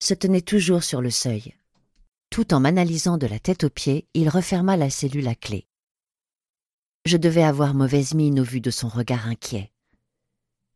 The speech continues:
Tu sais ce que tu as à faire », fit-il simplement.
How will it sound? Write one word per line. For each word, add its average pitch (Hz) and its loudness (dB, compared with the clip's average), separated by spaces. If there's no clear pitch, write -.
Tu 165 -4
sais 165 2
ce - 0
que - -2
tu 139 -2
as 117 4
à 113 0
faire », - -10
fit-il - -8
simplement. 101 -6